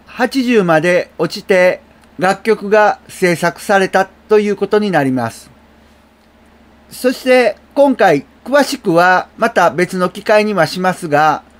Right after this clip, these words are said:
この先どういうふうにアレンジを追加していくかという参考のために、少しおまけの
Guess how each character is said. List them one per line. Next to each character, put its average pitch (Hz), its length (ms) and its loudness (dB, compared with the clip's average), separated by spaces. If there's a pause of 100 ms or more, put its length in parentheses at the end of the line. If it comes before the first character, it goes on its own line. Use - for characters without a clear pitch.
(160)
こ 247 100 -2
の 254 120 0
先 233 540 -2
ど 247 200 2
う 262 60 2
い 254 100 0
う 262 100 4
ふ 247 200 4
う 208 80 4
に 208 360 -2 (340)
ア 190 120 0
レ 220 120 4
ン 214 80 0
ジ 202 140 0
を 220 160 4
追 185 240 -2
加 160 160 0
し - 80 -6
て 214 140 4
い 208 40 -8
く - 140 -18
か 175 160 0
と - 300 -6
い 214 380 0
う - 40 -10 (140)
参 233 340 0
考 233 180 2
の 226 120 -4
た 226 160 0
め 151 120 -2
に、 185 360 -6 (260)
少 - 300 -2
し 208 340 -4 (220)
お 196 80 2
ま 185 140 2
け 202 160 2
の 214 260 4